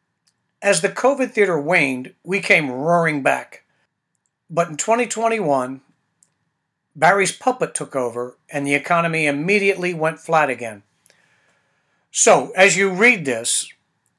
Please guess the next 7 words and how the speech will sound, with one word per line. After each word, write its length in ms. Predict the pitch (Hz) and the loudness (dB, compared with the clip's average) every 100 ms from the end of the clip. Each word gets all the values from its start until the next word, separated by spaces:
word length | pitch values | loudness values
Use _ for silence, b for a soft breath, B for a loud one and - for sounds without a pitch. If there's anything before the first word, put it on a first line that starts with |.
| _ _ - | _ _ -6
we 220 | 196 208 | 0 6
are, 400 | 185 180 180 170 | 8 8 6 2
for 260 | - 151 | -2 4
all 220 | 175 185 175 | 6 6 4
intents 360 | 160 165 151 | 2 2 0
and 140 | 147 135 | -4 -2
purposes, 680 | 143 135 135 147 127 - | -2 -2 -4 -4 -4 -8